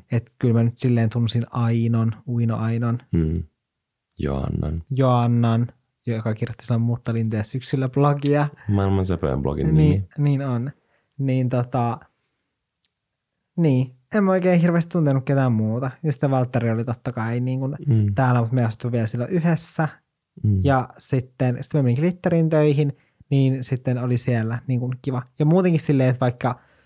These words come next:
Speaker 1: siinkin niin kun ikävä oli periaatteessa, että Glitterissä oli aina silleen yksin,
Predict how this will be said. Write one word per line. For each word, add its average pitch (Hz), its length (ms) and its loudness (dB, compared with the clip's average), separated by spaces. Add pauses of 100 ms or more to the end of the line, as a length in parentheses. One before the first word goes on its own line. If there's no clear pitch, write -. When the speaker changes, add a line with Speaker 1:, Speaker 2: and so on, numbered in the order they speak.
(180)
Speaker 1:
siinkin 175 540 0
niin 143 160 2
kun 139 140 0 (180)
ikävä 147 320 2
oli 123 100 2
periaatteessa, 120 440 0
että - 160 -6 (120)
Glitterissä 131 440 -2
oli 117 100 -2
aina 117 180 0
silleen 113 340 -2
yksin, 135 500 -6